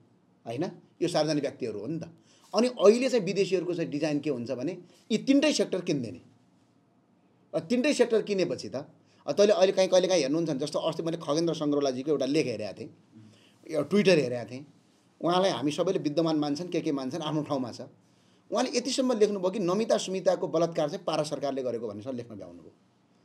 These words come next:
जबकि नमिता सुमिताको हत्या हुँदाखेरि पारा सरकारको जन्म भएको नौ वर्ष मात्र भएको थियो। भने अब त्यो किन लेखियो भने उहाँलाई लेख्न लगाइयो, किन डलरवादीहरूले लेख्न लगाए।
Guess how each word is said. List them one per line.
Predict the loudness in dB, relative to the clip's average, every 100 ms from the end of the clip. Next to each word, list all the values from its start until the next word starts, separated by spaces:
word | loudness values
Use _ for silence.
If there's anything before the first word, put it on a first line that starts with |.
| _
जबकि | 0 2 2 0 -4 -12 -4
नमिता | 0 2 2
सुमिताको | 0 -2 -4 -4 -2 -2
हत्या | -4 0 0
हुँदाखेरि | 2 0 0 -2 -4
पारा | -4 -2 -2
सरकारको | -2 -6 -4 -6 -6
जन्म | -8 -4 -2 -2
भएको | -4 -6
नौ | -6 -6
वर्ष | -8
मात्र | -14 -16 -18
भएको | -18
थियो। | -20 _ _ _ _ _ _ _ _ _ _ -8
भने | -2 0
अब | 4 2
त्यो | 2
किन | 0 4
लेखियो | 6 4 4 0
भने | 0 0
उहाँलाई | 2 4
लेख्न | 6 6
लगाइयो, | 6 6 4 2 -8 -20 _ _ _ _ _ _ -2
किन | 0 4
डलरवादीहरूले | 8 8 8 4 4 4
लेख्न | 4 4
लगाए। | 0 -2